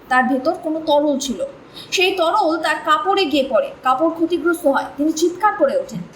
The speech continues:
তার অভিযোগ অনুযায়ী, সম্পত্তি নিয়ে তার সঙ্গে কয়েকজন আত্মীয়র গোলমাল চলছে। তার জেরে এক আত্মীয় তার গায়ে অ্যাসিড ছুঁড়ে মারেন। ওই আত্মীয়কে আরও কয়েকজন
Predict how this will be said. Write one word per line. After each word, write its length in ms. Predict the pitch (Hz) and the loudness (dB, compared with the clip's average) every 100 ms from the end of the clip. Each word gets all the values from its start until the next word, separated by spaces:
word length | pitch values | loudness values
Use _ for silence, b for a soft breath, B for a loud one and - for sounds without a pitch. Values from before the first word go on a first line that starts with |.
| - | -2
তার 160 | 269 277 277 | 0 2 2
অভিযোগ 300 | 311 359 370 | 2 0 0
অনুযায়ী, 360 | 302 339 339 247 339 | -2 0 0 0 -2
সম্পত্তি 480 | 320 285 277 440 466 440 | 0 -2 -2 -6 -6 -4
নিয়ে 240 | 285 269 - | 0 0 0
তার 180 | - - | -2 -2
সঙ্গে 300 | 311 269 - - | -2 -2 -2 0
কয়েকজন 380 | 269 262 254 285 - 254 | 0 2 0 0 2 0
আত্মীয়র 380 | - 370 403 285 | 0 0 2 2
গোলমাল 400 | 247 240 240 226 | 2 2 0 -2
চলছে। 300 | 233 190 - 220 - - - - B B - | -6 -10 -6 -6 -6 -20 -20 -20 B B -2
তার 180 | 339 392 | 0 2
জেরে 240 | 403 427 294 370 | 0 2 2 2
এক 140 | 285 285 - 277 | -2 -4 0 -2
আত্মীয় 320 | - 370 415 403 | 0 0 0 0
তার 160 | 320 269 | -2 2
গায়ে 180 | 254 320 | 2 2
অ্যাসিড 300 | - 277 349 | -2 -4 -4
ছুঁড়ে 200 | - 294 | -2 2
মারেন। 320 | 262 262 247 - - - - B B B | 2 2 -2 -6 -16 -20 -20 B B B
ওই 140 | - 349 | 2 4
আত্মীয়কে 440 | 349 359 403 415 427 | 2 0 -2 -2 -2
আরও 140 | 359 427 | 0 0
কয়েকজন 380 | 403 339 269 311 | 0 0 0 -4